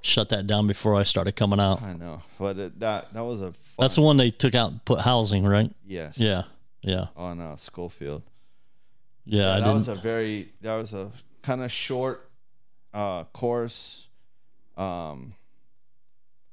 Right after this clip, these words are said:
Speaker 2: fun though, really flat. Um, some trees, but if you wanted to feel good about your game, you would
Speaker 1: Go
Speaker 2: play
Speaker 1: there.
Speaker 2: Kalakau.
Speaker 1: Have, so I'm, I'm sure you've played Fort Shafter.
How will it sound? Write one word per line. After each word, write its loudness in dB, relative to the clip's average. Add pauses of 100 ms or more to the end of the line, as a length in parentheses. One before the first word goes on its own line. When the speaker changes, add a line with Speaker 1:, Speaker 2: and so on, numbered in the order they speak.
(100)
Speaker 2:
fun -6
though, -12 (220)
really -2
flat. 0 (320)
Um, -6 (380)
some -4
trees, -6
but -6 (180)
if -10
you 2
wanted -4
to -6
feel -6
good -2
about -2
your -4
game, -6 (1120)
you -6
would -10
Speaker 1:
Go 4
Speaker 2:
play 6
Speaker 1:
there. 4
Speaker 2:
Kalakau. -8 (200)
Speaker 1:
Have, 2
so 6
I'm, 4
I'm 6
sure 4
you've 4
played 2
Fort 4
Shafter. 2